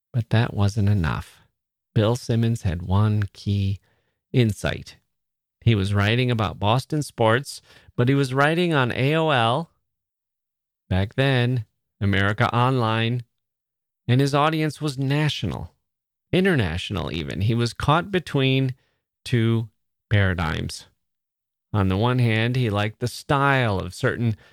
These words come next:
Boston newspaper columnists who were knowing,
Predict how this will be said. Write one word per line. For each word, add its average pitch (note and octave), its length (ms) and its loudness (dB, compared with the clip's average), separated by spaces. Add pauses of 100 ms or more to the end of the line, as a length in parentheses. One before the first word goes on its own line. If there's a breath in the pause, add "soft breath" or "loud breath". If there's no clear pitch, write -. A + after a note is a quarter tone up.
(280 soft breath)
Boston A#2+ 600 0
newspaper A#2+ 760 2
columnists G2 760 -2
who B2 80 -4
were G2 160 0
knowing, G2 760 2